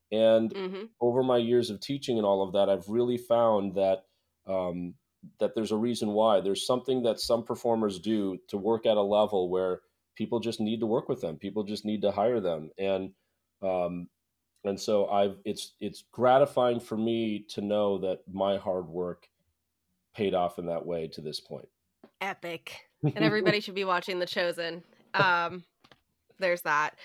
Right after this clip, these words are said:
Speaker 1: Oh, on the
Speaker 2: Well,
Speaker 1: Table
Speaker 2: on the
Speaker 1: Read
Speaker 2: show
Speaker 1: podcast side, on the Table Read
Speaker 2: Oh,
Speaker 1: podcast side, you were part of one
Speaker 2: yes.
Speaker 1: of those, and we're getting
Speaker 2: Mm-hmm.
Speaker 1: a quarter million downloads a month now. And by the end of twenty twenty-four, we're on pace for us to be able to, like, you know, 'cause every performer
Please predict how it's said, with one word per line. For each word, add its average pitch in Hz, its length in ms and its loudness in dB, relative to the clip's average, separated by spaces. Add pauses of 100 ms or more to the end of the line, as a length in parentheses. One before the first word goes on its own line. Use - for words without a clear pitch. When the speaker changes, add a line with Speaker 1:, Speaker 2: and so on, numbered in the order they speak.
Speaker 1:
Oh, 208 140 10
on 180 140 12
the 170 40 10
Speaker 2:
Well, 247 100 10
Speaker 1:
Table - 180 10
Speaker 2:
on - 80 6
the 202 80 10
Speaker 1:
Read 175 100 8
Speaker 2:
show 143 80 8
Speaker 1:
podcast 135 560 8
side, 92 400 6
on 117 140 8
the 131 80 4
Table 190 340 4
Read 151 180 6
Speaker 2:
Oh, 117 300 10
Speaker 1:
podcast 101 320 2
side, 92 420 2 (300)
you 127 180 4
were 185 160 8
part 214 240 10
of 160 80 0
one 123 180 6
Speaker 2:
yes. 107 60 4
Speaker 1:
of 95 60 -6
those, 95 520 2
and 120 300 4
we're 160 180 6
getting 151 360 2
Speaker 2:
Mm-hmm. - 20 4
Speaker 1:
a 131 60 2
quarter 156 580 2
million 131 560 4
downloads 113 680 4
a 104 60 0
month 120 360 2
now. 92 340 0
And 98 240 -6
by 101 160 2
the 104 160 -2
end 123 140 0
of 117 100 -8
twenty 117 260 0
twenty-four, 110 680 0
we're 98 140 2
on 101 200 2 (260)
pace 120 260 -2
for 101 280 2
us 104 140 -2
to 98 80 -12
be 98 140 -6
able 101 200 0
to, 92 200 0 (560)
like, 101 340 -2
you 110 100 -4
know, 101 100 -2
'cause 107 160 -8
every 120 300 4
performer 123 640 2